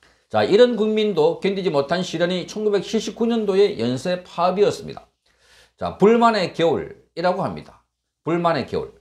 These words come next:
자, 셰익스피어 희곡 리차드 삼 세에 나오는 엄습한 문구를 인용했습니다. 바로 Winter of Discontent라고 하는 건데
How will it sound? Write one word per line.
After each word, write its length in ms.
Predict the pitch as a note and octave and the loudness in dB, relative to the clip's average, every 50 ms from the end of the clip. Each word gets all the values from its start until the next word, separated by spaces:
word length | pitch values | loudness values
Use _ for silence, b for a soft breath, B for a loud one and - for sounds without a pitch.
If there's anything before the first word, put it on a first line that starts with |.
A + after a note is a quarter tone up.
| _ b b b b b b b | _ b b b b b b b
자, 80 | G#2+ G#2+ | -6 -4
셰익스피어 640 | - - G3 G#3+ A3 G#3+ - G3+ - A#3+ B3 A3+ G#3 | 0 4 4 4 4 2 -4 -10 -6 0 2 2 2
희곡 400 | - G#3+ G#3 F#3+ F#3 E3+ - A#2+ | 4 2 0 0 0 -2 -2 -4
리차드 400 | C3+ C#3+ - F#3+ G3 F#3+ F#3+ E3+ | -6 -6 -2 -2 -2 0 -2 -4
삼 240 | - - F3+ F3 F3+ | -6 -6 -8 -6 -4
세에 200 | - A3+ A3+ A3 | 0 2 2 2
나오는 400 | G3+ F3+ E3+ E3 E3+ E3 D3 - | 2 2 2 2 2 0 -4 -4
엄습한 640 | - D3 D#3+ D#3+ - G#3 G3+ - G#3+ G#3 G3+ E3+ C#3+ | -4 -4 -4 -2 -4 -4 -4 -4 -6 -4 -4 -4 -2
문구를 460 | F#3 A#3+ B3 A3+ G3+ G#3 G#3+ - D#3 | -2 -2 -2 0 2 2 2 2 0
인용했습니다. 640 | E3 D#3 C3+ G#2 E2+ - - A#1+ B1+ - - - _ _ _ _ _ _ | -2 -4 -4 -4 -6 -6 -10 -18 -20 -20 -20 -20 _ _ _ _ _ _
바로 340 | - G2+ A2+ C3+ C#3 B2 - G#2 | -6 -4 0 0 0 0 0 -2
Winter 480 | D#3 G3+ G#3 G#3 G3 F#3+ G3 F#3+ F#3 - | -2 0 0 0 0 0 0 -2 -2 -2
of 240 | - C#3 C#3 C3+ C3+ C3+ | 0 2 2 2 0 -2
Discontent라고 1120 | A2+ G#2+ - - - - D#3 D#3 D3 - E2+ E2 - - _ - - - C3 D3+ D#3 D3+ | -6 -8 -10 -8 -4 -4 -4 -4 -4 -8 -10 -10 -10 -16 _ -12 -4 -2 -2 0 0 0
하는 180 | C3 B2 A2+ G2+ | -2 -2 -4 -4
건데 460 | F2+ D#2+ E2 B2+ A2+ - - B | -6 -2 0 0 0 0 -2 B